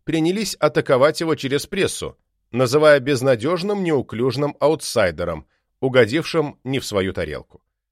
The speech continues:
«Он так мало знает о городе, что даже не сможет описать хотя бы три его улицы», заметил Большой Тим.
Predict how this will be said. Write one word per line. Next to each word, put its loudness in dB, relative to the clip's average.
«Он 4
так 2
мало 4
знает 2
о 2
городе, -2
что -4
даже 0
не 0
сможет -2
описать -2
хотя 0
бы -2
три -6
его -2
улицы», -4
заметил -2
Большой -4
Тим. -14